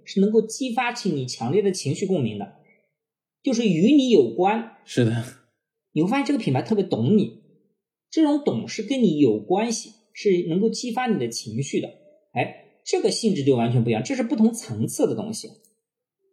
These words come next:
Speaker 1: 就是我们不是否认P M P M他们的尝试，只是觉得他们的尝试其实需要更进一步。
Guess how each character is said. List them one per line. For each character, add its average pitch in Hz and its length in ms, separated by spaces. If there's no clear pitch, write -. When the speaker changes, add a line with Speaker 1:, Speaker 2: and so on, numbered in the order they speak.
Speaker 1:
就 247 80
是 262 80
我 175 220
们 123 140
不 156 100
是 269 140
否 123 180
认 165 160
P - 120
M 156 140
P 208 100
M 185 160
他 190 140
们 175 120
的 147 60
尝 113 240
试， 131 180
只 113 180
是 147 160
觉 156 180
得 170 120
他 - 180
们 185 80
的 151 80
尝 135 260
试 131 140
其 - 160
实 160 100
需 156 140
要 147 100
更 156 220
进 147 180
一 120 80
步。 - 220